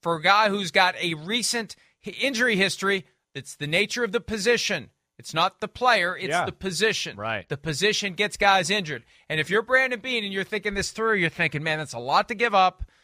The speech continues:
Speaker 1: by way of picks and cash for a guy who may sprain his ankle the first game he plays with us, and he's never the same. So we'll go Christian McCaffrey light.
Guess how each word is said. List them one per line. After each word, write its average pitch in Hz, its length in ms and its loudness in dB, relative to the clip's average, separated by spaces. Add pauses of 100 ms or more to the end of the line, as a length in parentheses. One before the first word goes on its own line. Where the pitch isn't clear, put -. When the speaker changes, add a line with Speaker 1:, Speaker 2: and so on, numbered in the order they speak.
(640)
Speaker 1:
by 147 140 4
way 143 180 2
of - 140 -8
picks - 420 2
and 156 260 -8
cash 170 580 2 (260)
for 175 160 0
a 165 60 -2
guy 202 280 6
who 196 220 0
may 165 520 2 (540)
sprain 202 500 2
his 202 140 0
ankle 170 480 2 (1200)
the 143 140 -6
first 214 360 -2
game 202 180 2
he 190 60 -2
plays 175 400 0
with 151 200 0
us, - 340 -4 (460)
and 160 120 -4
he's 135 200 -4
never 165 360 2
the 151 100 -4
same. 123 400 -4 (300)
So 196 260 2
we'll 247 260 4
go 220 220 4
Christian 214 480 -4
McCaffrey 180 720 0 (180)
light. 143 520 2